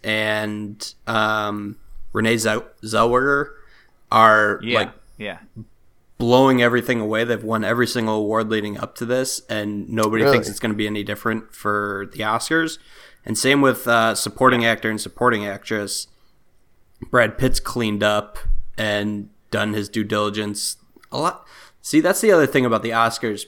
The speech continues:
Speaker 1: People talk about, like,
Speaker 2: <clears throat>
Speaker 1: "Oh, they've done really good with the press leading up to the Oscars." Like,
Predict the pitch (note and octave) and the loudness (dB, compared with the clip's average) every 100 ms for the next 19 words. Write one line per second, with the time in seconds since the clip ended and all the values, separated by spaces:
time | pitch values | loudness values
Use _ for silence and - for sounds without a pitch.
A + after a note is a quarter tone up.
0 | _ D3 D#3 C3 C#3 B2+ C3 A#2 A#2+ B2+ | _ -2 -2 2 4 4 4 2 2 2
1 | A#2 A2+ A2+ D3+ A#2 E3+ D3 A#2+ A#2 A2+ | 0 2 0 -4 -8 -2 0 2 -2 -2
2 | C#3+ C3+ C#3 C#3 B2 C#3 C3+ G#2 - - | 0 2 4 4 2 2 0 -4 -4 4
3 | A#2 - G#2+ G#2+ G#2+ A2 - G#2+ G#2+ G#2+ | 4 4 -2 -4 -4 -4 -6 -4 -2 -2
4 | G#2+ A2 G2+ G#2+ | -2 -6 -4 -6